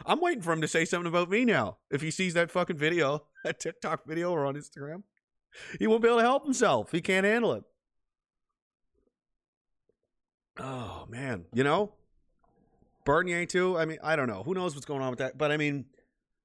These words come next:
I know Mark and I know Randy. Like, they're not, dude. <laughs> They're very poorly paid and very poorly supported political shills, if, if that's what you think. You know? Um, it's more likely that, uh, you just couldn't handle being told no,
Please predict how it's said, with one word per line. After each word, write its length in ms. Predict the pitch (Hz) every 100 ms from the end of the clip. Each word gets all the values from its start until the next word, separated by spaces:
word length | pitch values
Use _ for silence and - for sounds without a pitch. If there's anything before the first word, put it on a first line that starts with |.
| _ _ _
I 120 | - 151
know 160 | 170
Mark 320 | 175 156 151
and 80 | 147
I 60 | 139
know 180 | 143 147
Randy. 400 | 131 135 139 139
Like, 160 | 131
they're 120 | 147 156
not, 280 | 165 143 -
dude. 320 | 135 135 104 110 - - - - - _ _ _
<laughs> 880 | - _ _ - _ _ - - -
They're 120 | 190
very 300 | 175 190 202
poorly 440 | - 170 185 190 175
paid 340 | 190 156 165
and 80 | 143
very 160 | 160
poorly 400 | 156 147 151 156
supported 500 | 147 131 139 143 135
political 440 | 98 131 139 135 123
shills, 340 | - 120 107
if, 140 | 101 104
if 120 | 110
that's 200 | 120 -
what 80 | 123
you 80 |
think. 280 | 107 101 82 _ _ _ _ _ _ _ _ _ -
You 120 | 107
know? 200 | 107 104 _ _ _ _ -
Um, 440 | 101 95 95 87
it's 160 | - -
more 160 | 131 120
likely 320 | 113 113 113
that, 240 | 101 -
uh, 180 | 98 90
you 120 | 95
just 180 | 104 98
couldn't 220 | - 98
handle 300 | 107 101 98
being 180 | 92 98
told 260 | 92 104 90
no, 340 | 95 95 87